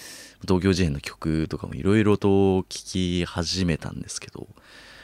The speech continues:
まあ、それが良くて、あー、久しぶりに聞く事変もいいな、みたいな感じで、ちょっと最近自分の中で、こう、東京事変ブームが再燃しているところなんですけれども、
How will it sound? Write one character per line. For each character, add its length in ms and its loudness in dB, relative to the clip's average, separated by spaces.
ま 360 6
あ、 60 4
そ 200 2
れ 180 4
が 840 2
良 220 2
く 100 -10
て、 260 -8
あ 360 -6
ー、 20 -14
久 260 2
し 140 0
ぶ 160 6
り 140 4
に 440 2
聞 140 -10
く 200 -2
事 160 -2
変 200 -6
も 140 -8
い 140 -6
い 40 -10
な、 220 -12
み 60 -18
た 140 -20
い 120 -20
な 100 -20
感 120 -4
じ 140 -8
で、 120 -8
ち 140 -12
ょ 20 -10
っ 20 -12
と 60 -12
最 260 -2
近 140 -2
自 160 -4
分 180 -2
の 60 0
中 180 -2
で、 320 -14
こ 680 -14
う、 460 -20
東 160 -6
京 160 -6
事 100 -8
変 220 -8
ブ 100 -2
ー 160 -6
ム 60 -16
が 200 -18
再 300 0
燃 160 -2
し 120 -4
て 100 -6
い 120 -4
る 360 -8
と 100 -16
こ 100 -10
ろ 100 -10
な 120 -16
ん 80 -20
で 100 -18
す 120 -12
け 100 -20
れ 100 -20
ど 260 -16
も、 120 -12